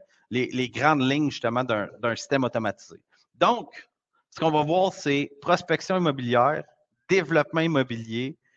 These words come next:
C R M construction, demande de soumission, gestion de construction, euh, et O C R. Donc, c'est les, c'est un, un flow.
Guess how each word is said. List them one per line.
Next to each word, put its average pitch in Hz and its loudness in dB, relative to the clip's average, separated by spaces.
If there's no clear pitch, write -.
C - 2
R 151 6
M 156 0
construction, 127 -4
demande 156 4
de 131 0
soumission, 123 -6
gestion 147 2
de 139 -6
construction, 131 -2
euh, 113 4
et 139 0
O 123 -2
C 104 -4
R. 80 -4
Donc, 127 0
c'est 151 0
les, 135 2
c'est 139 0
un, 135 4
un 127 2
flow. - -2